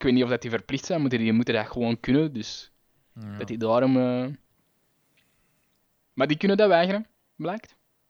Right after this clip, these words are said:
Speaker 1: Maar die moeten nog altijd zo die, die dingen, gelijk zo een bibliotheek oprichten. Hé, die moeten ook allemaal een bibliotheek oprichten. Dat moeten ze wel allemaal doen. En, ehm,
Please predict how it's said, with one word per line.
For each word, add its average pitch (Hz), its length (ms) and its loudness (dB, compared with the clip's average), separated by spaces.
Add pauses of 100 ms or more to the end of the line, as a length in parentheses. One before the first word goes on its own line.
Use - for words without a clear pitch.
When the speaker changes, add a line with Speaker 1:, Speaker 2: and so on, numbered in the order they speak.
(380)
Speaker 1:
Maar 131 180 4
die 147 200 6
moeten 156 240 6
nog 143 140 4
altijd 190 260 4
zo 147 160 4
die, 123 200 2
die 113 160 -2
dingen, 139 200 -2
gelijk - 280 -4
zo 117 140 0
een 113 120 -2
bibliotheek 113 580 -6
oprichten. 165 440 -8
Hé, 147 100 0
die 131 100 -2
moeten 117 180 -2
ook 120 120 -4
allemaal 123 260 0
een 120 100 -4
bibliotheek 113 560 -8
oprichten. - 380 -18
Dat 127 80 -2
moeten 139 180 -4
ze 117 100 -4
wel 127 220 0
allemaal 165 280 -2
doen. 175 300 -8
En, 117 320 -6
ehm, 107 320 -6